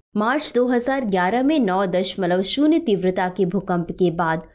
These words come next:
सुनामी ने ओकुमा में फुकुशिमा दाइची परमाणु ऊर्जा संयंत्र को जलमग्न कर दिया था। चलिए अब जानते हैं जापान में भूकंप आने के कारण। यह द्वीपीय राष्ट्र पैसिफिक रिंग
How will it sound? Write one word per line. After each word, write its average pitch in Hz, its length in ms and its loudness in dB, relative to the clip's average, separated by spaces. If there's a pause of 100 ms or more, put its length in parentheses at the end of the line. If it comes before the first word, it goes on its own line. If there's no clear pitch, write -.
(120)
सुनामी 262 540 2
ने 349 280 2
ओकुमा 220 460 0
में 208 240 0
फुकुशिमा 240 720 0
दाइची 185 500 0
परमाणु 180 500 0 (140)
ऊर्जा 185 320 0
संयंत्र 190 480 -2
को 294 200 0
जलमग्न 180 680 0
कर 185 240 -2
दिया 160 240 0
था। - 420 -6 (480)
चलिए 247 240 2
अब 262 100 0
जानते 240 380 0
हैं 302 220 2
जापान 196 520 0
में 240 240 2
भूकंप 185 380 -2 (180)
आने 196 300 2
के 285 180 2
कारण। 160 400 -2 (380)
यह 240 160 2
द्वीपीय 247 480 2
राष्ट्र 196 440 -2
पैसिफिक 247 600 -2
रिंग 247 260 2